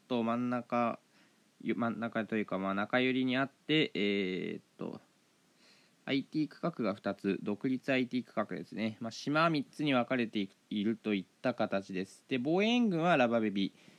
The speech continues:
えー、今回、首都圏での、なぞりでの全開ですね。まあ、なぞり修正の過程などを、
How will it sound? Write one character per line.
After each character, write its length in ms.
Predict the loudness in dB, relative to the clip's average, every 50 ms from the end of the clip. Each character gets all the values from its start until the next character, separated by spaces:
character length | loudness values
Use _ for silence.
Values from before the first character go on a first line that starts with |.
| _ _ 0
え 180 | 2 4 4 4
ー、 20 |
今 240 | 2 2 0 2 4
回、 200 | 4 2 2 2
首 120 | 0 -2
都 100 | -2 -2
圏 400 | 0 0 0 0 0 0 -2 -4
で 140 | -4 -2 -2
の、 180 | 0 0 0 0
な 140 | 0 0
ぞ 100 | 0 0
り 260 | 0 0 2 2 2 4
で 100 | 2 2
の 140 | 0 0 -2
全 160 | -4 -6 -6
開 160 | -6 -6 -8 -8
で 60 | -8
す 100 | -10 -10
ね。 80 | -8
ま 100 | -4 -2
あ、 40 | 0 2
な 160 | 2 2 2
ぞ 100 | 2 0
り 160 | 0 0 0
修 220 | 2 2 2 2
正 200 | 2 2 2 2
の 120 | 2 2 2
過 120 | 0 0
程 220 | 0 2 0 2 2
な 140 | 2 2
ど 100 | 2 2
を、 300 | 2 4 4 4 2 0